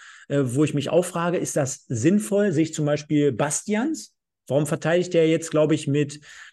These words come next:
mit einem etwas kleineren Spieler, weiß ich jetzt gar nicht, wer es ist, am fünf Meter Raum am, am Anfang, dann hast du noch Doumbouya, glaub ich, und, und Rios Alonso,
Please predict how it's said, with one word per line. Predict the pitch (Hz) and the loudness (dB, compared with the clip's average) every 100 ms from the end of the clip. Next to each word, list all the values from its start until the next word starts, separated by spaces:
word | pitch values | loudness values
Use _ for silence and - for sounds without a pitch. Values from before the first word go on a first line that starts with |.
| _ | _
mit | 143 147 | -2 -2
einem | 147 | -2
etwas | 143 151 - | -2 -2 -4
kleineren | - 147 226 190 127 | -2 0 2 2 0
Spieler, | - - 127 147 196 185 135 | -2 -2 0 2 0 0 -2
weiß | 170 | 0
ich | |
jetzt | 139 - | -2 -2
gar | 123 | -4
nicht, | 131 | -2
wer | 117 | -4
es | 120 139 | -4 -2
ist, | 196 202 - - - | -2 -4 -12 -20 -2
am | 147 151 | 0 0
fünf | 139 - 170 185 151 | -2 -2 0 2 2
Meter | 196 214 | 2 2
Raum | 202 226 294 - - | 0 2 0 -2 -4
am, | 156 | -4
am | - - - 143 | -4 -6 -6 -4
Anfang, | 151 208 220 277 269 | 0 0 0 0 0
dann | 175 | 0
hast | 160 - | 0 0
du | 185 | 0
noch | 175 175 - - - | 2 2 0 -12 -2
Doumbouya, | 165 156 120 143 226 247 247 | 4 4 4 4 4 4 2
glaub | 175 180 202 214 | 2 4 4 2
ich, | 233 220 | 0 -2
und, | 170 165 - - | -2 -2 -4 -8
und | 143 147 135 | -4 -2 4
Rios | 190 170 | 4 4
Alonso, | 147 139 226 175 160 240 | 2 4 4 4 4 4